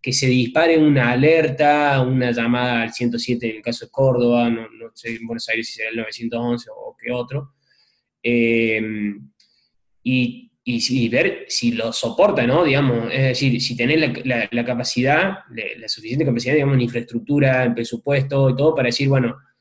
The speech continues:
eh, este tipo se autodiagnosticó, le mandemos una ambulancia, también está en la responsabilidad ética y tu, moral tuya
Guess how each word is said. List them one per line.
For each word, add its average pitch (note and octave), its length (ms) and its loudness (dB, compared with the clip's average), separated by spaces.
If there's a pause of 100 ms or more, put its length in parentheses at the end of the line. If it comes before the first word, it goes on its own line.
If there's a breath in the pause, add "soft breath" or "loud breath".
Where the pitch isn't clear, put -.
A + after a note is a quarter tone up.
(300)
eh, A#2 460 0
este C#3 240 0
tipo C3+ 400 2
se A#2+ 140 -4
autodiagnosticó, A#2+ 720 2
le C#3+ 100 6
mandemos B2 300 4
una B2+ 100 2
ambulancia, C3 640 0
también C3+ 240 2
está C#3 120 0
en C3 40 4
la B2+ 80 2
responsabilidad A#2+ 800 -2
ética B2+ 600 -2
y A#2 160 -2
tu, B2+ 280 -6
moral A#2+ 440 -2
tuya C#3 520 2